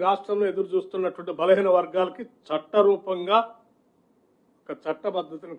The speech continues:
కల్పించడం కోసం నిర్ణయం తీసుకోవటం జరిగిందని ఈ సందర్భంగా మీ అందరికి తెలియజేస్తా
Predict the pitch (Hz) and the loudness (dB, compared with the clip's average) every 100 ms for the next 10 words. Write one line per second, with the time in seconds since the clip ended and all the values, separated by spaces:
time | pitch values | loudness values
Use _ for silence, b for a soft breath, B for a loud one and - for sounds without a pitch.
0 | 151 151 160 - 156 147 147 180 233 - | -8 -8 -10 -16 -16 -6 -6 -2 -2 -2
1 | _ _ _ _ _ _ _ _ _ _ | _ _ _ _ _ _ _ _ _ _
2 | _ _ 135 160 226 214 180 - 165 175 | _ _ -4 2 2 2 -4 -6 -6 -4
3 | 175 160 160 180 165 170 214 - 151 - | -6 -4 -4 -6 -8 -6 -8 -10 -12 -12
4 | 147 143 147 170 156 143 143 165 147 131 | -12 -8 -8 -4 -6 -6 -10 -6 -6 -6
5 | 107 - | -16 -14